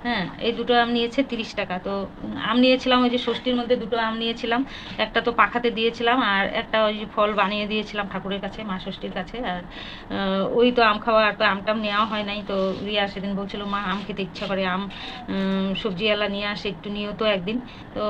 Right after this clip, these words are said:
কালকেও নেই, নেই, কি মনে হলো একবার ভাবলাম নেই, আবার ভাবলাম না, বাজারে যদি সস্তা হয়, ওনার কাছে ষাট টাকা কিলো, তো আমি ভাবলাম বাজারে যেদিন যাবো সেদিন নিয়ে আসবো। তো বাজারে যদি দাম কম পাই, চল্লিশ, পঞ্চাশ, তিরিশ এরকম যদি হয়, আম নাকি সস্তা সবাই বলে।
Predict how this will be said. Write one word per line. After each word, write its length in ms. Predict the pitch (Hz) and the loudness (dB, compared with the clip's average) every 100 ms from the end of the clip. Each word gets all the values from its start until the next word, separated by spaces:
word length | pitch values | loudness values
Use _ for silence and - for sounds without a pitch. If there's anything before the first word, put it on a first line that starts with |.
| 196 - | -4 0
কালকেও 340 | 233 226 247 240 | 2 4 2 2
নেই, 240 | 233 233 | 2 0
নেই, 180 | 226 226 208 - - - 220 - | 0 -2 -4 -14 -16 -10 -10 -2
কি 140 | 254 | 2
মনে 220 | 240 233 247 | 4 4 2
হলো 200 | 240 247 | 6 6
একবার 240 | 220 233 | 6 4
ভাবলাম 300 | 220 226 233 | 2 0 0
নেই, 340 | 233 247 208 196 | 4 6 6 6
আবার 160 | 220 | 4
ভাবলাম 300 | 233 240 233 | 4 2 2
না, 160 | 233 202 | 2 2
বাজারে 340 | 208 226 226 | 4 4 2
যদি 200 | 233 233 | 0 -2
সস্তা 360 | 233 226 - 220 | -2 -4 -2 0
হয়, 160 | 214 | 0
ওনার 160 | 214 220 | 0 -2
কাছে 160 | 226 233 | -2 0
ষাট 260 | 226 220 | 0 2
টাকা 180 | 220 220 | 2 0
কিলো, 280 | 208 208 202 - - - | 0 -4 -4 -4 -12 -12
তো 120 | - 220 | -2 0
আমি 100 | 233 | 4
ভাবলাম 240 | 240 240 | 4 4
বাজারে 320 | 220 220 233 | 2 2 2
যেদিন 240 | 233 247 247 | 2 2 6
যাবো 280 | 269 359 | 6 6
সেদিন 260 | - 233 233 | 4 2 0
নিয়ে 160 | 220 214 | 2 2
আসবো। 300 | 202 190 190 196 - - | 2 0 -2 -4 -10 -10
তো 200 | 202 202 | -2 0
বাজারে 280 | 220 226 233 | 4 4 4
যদি 220 | 233 233 | 4 2
দাম 240 | 220 220 240 | 4 4 4
কম 200 | 233 226 | 0 2
পাই, 220 | 214 214 - | 2 0 -4
চল্লিশ, 320 | 240 226 214 202 | -2 -2 -4 -6
পঞ্চাশ, 340 | 220 214 220 - | -4 -2 -2 -2
তিরিশ 320 | 220 214 - | -6 -4 -4
এরকম 240 | 202 214 | -4 -2
যদি 180 | 208 208 | -2 -2
হয়, 260 | 190 202 190 | 0 2 2
আম 200 | 196 214 | 0 -2
নাকি 200 | 202 202 | -4 -4
সস্তা 360 | - 190 208 | -4 -4 -2
সবাই 280 | 196 196 196 | -2 0 2
বলে। 220 | 185 170 | 2 0